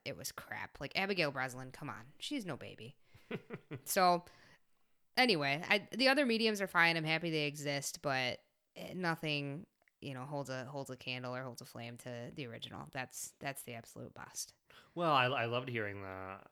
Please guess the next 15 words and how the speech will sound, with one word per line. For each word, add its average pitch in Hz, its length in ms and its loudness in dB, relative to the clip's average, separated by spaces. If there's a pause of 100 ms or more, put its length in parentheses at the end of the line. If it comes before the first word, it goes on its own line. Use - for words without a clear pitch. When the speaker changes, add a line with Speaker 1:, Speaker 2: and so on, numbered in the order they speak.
Speaker 2:
memories 113 420 -8
from 98 140 -14
you 95 60 -8
'cause 98 80 -8
I 101 60 -4
know 104 120 -4
how 98 180 -2
important 101 560 -8
that 98 340 -6
movie 110 300 -4
is 151 140 -2
to - 120 -12
you 87 220 -10 (200)
and, 190 120 -4
Speaker 1:
Mm-hmm. 190 180 -4